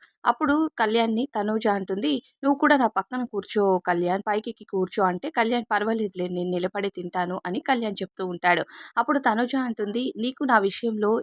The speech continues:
ఈగో ఏం రాదా?" అని అడిగితే, "దేనికి ఈగో?" అని అడుగుతూ ఉంటా-, అడుగుతాడు కళ్యాణ్. అప్పుడు తనూజ అంటుంది,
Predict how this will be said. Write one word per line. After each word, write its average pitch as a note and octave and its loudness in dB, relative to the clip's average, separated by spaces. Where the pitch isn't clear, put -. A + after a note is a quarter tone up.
ఈగో G#3+ 4
ఏం G3 2
రాదా?" E3+ 6
అని F3+ 0
అడిగితే, F3 -2
"దేనికి D4+ 4
ఈగో?" A3+ 6
అని G#3+ 4
అడుగుతూ G3 2
ఉంటా-, F#3+ -2
అడుగుతాడు F#3 0
కళ్యాణ్. G3 0
అప్పుడు A3 -6
తనూజ G3 -2
అంటుంది, G3 -2